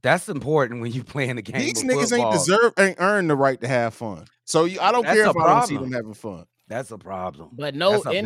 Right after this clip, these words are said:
Speaker 1: problem, dude.
Speaker 3: either?
Speaker 1: That's
Speaker 3: Like,
Speaker 1: where you
Speaker 3: like,
Speaker 1: get
Speaker 3: the
Speaker 1: your
Speaker 3: energy
Speaker 2: Lack of
Speaker 1: energy.
Speaker 2: energy is definitely a problem.
Speaker 3: Yeah,
Speaker 1: That's
Speaker 3: the
Speaker 1: where you get
Speaker 3: energy
Speaker 1: that
Speaker 3: is
Speaker 1: energy from.
Speaker 3: non-existent.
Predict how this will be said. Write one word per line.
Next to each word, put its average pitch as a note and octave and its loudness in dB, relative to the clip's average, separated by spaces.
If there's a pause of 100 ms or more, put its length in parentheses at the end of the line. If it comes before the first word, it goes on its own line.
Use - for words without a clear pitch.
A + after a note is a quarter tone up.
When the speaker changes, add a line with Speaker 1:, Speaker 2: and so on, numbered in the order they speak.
(240)
Speaker 1:
problem, G3+ -8
dude. - -12
Speaker 3:
either? E4+ -4 (460)
Speaker 1:
That's D#3+ 0
Speaker 3:
Like, E3 -2
Speaker 1:
where B2 -2
you E3+ 0
Speaker 3:
like, - 2
Speaker 1:
get - 0
Speaker 3:
the - 0
Speaker 1:
your - 2
Speaker 3:
energy E3+ 0
Speaker 2:
Lack G#3 4
of F#3 -4
Speaker 1:
energy. E3+ 2
Speaker 2:
energy C3+ -4
is B2 -8
definitely G#2+ -6
a F#2+ -16
problem. G2 -12
Speaker 3:
Yeah, F3 -2
Speaker 1:
That's D3+ -2
Speaker 3:
the C3+ -8
Speaker 1:
where D#3 -8
you G#3 -2
get A#3 -4
Speaker 3:
energy G3 -6
Speaker 1:
that D#3+ -2
Speaker 3:
is D#3 -6
Speaker 1:
energy F3+ -6
from. F#3+ -6
Speaker 3:
non-existent. F#3+ -8